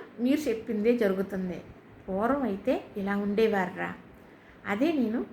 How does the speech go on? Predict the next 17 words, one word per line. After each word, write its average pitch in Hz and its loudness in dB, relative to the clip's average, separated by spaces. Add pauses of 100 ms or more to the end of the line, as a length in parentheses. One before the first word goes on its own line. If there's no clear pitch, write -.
(120)
చెప్పాను. 190 -2 (640)
అలా 226 0
పూర్వం 285 0 (400)
ఇంకొక 254 2
నలుగురు 220 2
ఉన్నారు, 214 4 (680)
వారి 208 -4
గురించి 226 -2
కూడా 269 0
నేను 349 0 (100)
చెబుతాను. 190 -2 (680)
ఎందుకంటే 285 4 (380)
మనకి 240 2
ఎలాగా 302 6
లేదు 254 4 (560)
ఆ 185 -8
అదృష్టం, 196 -4